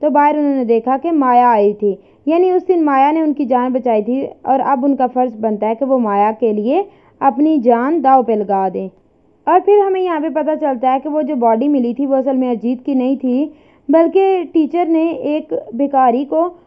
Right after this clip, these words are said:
उस room में ठहराया था और फिर उसी को एक दिन बाद एक सुनसान जगह पे ले जाकर उसी तरह मार दिया था और उसकी body को जला दिया था और वहाँ पे अरिजीत का आईडी card रख दिया था,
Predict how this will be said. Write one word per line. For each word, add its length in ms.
उस 160
room 200
में 140
ठहराया 560
था 220
और 140
फिर 260
उसी 380
को 120
एक 240
दिन 240
बाद 320
एक 160
सुनसान 460
जगह 240
पे 120
ले 160
जाकर 380
उसी 340
तरह 340
मार 300
दिया 260
था 180
और 100
उसकी 200
body 300
को 120
जला 300
दिया 240
था 120
और 80
वहाँ 240
पे 120
अरिजीत 380
का 80
आईडी 240
card 280
रख 220
दिया 260
था, 220